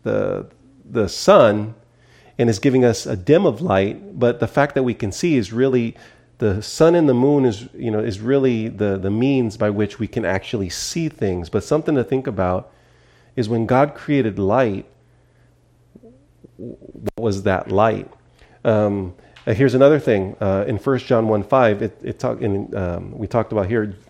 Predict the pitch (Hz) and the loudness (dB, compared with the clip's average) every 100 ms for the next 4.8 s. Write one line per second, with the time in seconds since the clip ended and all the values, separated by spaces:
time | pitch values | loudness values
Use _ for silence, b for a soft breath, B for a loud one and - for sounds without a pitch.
0 | _ 135 110 113 123 - 98 - 104 98 | _ 0 2 2 2 -6 -6 2 4 2
1 | 104 120 127 110 - B B - 156 147 | 2 4 4 4 0 B B 0 0 2
2 | 151 175 220 208 175 139 143 143 127 - | 0 2 0 2 2 2 2 0 -6 -6
3 | 117 120 113 110 104 113 104 104 - 98 | 2 4 4 0 -2 -4 -2 -2 -4 -4
4 | 107 95 95 90 87 - 87 | 0 0 0 -2 -4 -6 -8